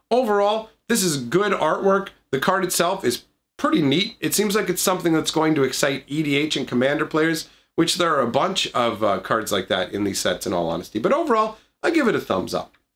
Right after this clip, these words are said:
After that, we've got Splicer's Skill. Now, this is an interesting one. One white and two colors, create a three three colorless golem artifact creature token,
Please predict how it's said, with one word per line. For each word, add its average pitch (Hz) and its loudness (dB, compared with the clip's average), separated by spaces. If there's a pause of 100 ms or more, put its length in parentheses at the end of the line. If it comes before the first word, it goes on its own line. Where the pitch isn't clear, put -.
(1300)
After 185 0
that, 208 2
we've 196 0
got 180 0
Splicer's 196 0
Skill. 131 0
Now, 196 2
this 214 0
is 370 2
an 403 4
interesting - 0
one. - -18 (380)
One 262 2
white 302 4
and 196 0
two 226 0
colors, 131 0 (260)
create 208 -2
a 147 0
three 208 0
three 226 -2
colorless 175 2
golem 151 0
artifact 147 -2
creature - -4
token, 98 -8